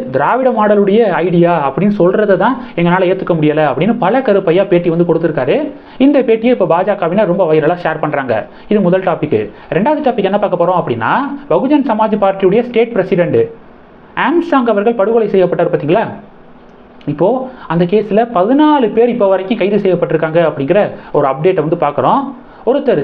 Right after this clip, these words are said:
திருவேங்கடம் அப்படிங்கிறவரு என்கவுண்டர்ல வந்து சுட்டு கொல்லப்பட்டிருக்காரு, அதையும் நம்ம வந்து பார்த்தோம். இப்போ கொஞ்ச நேரத்துக்கு முன்னாடி என்ன அப்டேட் கிடைச்சிருக்கு அப்படின்னா, திருவள்ளூர், திருவள்ளூர்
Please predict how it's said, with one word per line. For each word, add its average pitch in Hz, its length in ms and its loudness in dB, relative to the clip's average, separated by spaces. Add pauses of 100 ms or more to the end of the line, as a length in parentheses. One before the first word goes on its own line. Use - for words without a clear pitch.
திருவேங்கடம் 214 580 2
அப்படிங்கிறவரு 170 500 2 (180)
என்கவுண்டர்ல 247 640 2
வந்து 190 180 2 (400)
சுட்டு - 200 -2
கொல்லப்பட்டிருக்காரு, 180 600 0 (120)
அதையும் 196 240 2
நம்ம 151 160 0
வந்து 185 200 0
பார்த்தோம். 135 300 -2 (440)
இப்போ 208 240 -2
கொஞ்ச 240 240 2
நேரத்துக்கு 262 340 2
முன்னாடி 233 240 0 (440)
என்ன 233 180 4
அப்டேட் 185 380 0
கிடைச்சிருக்கு 180 480 2
அப்படின்னா, 139 340 0 (680)
திருவள்ளூர், 262 600 4 (840)
திருவள்ளூர் 262 520 2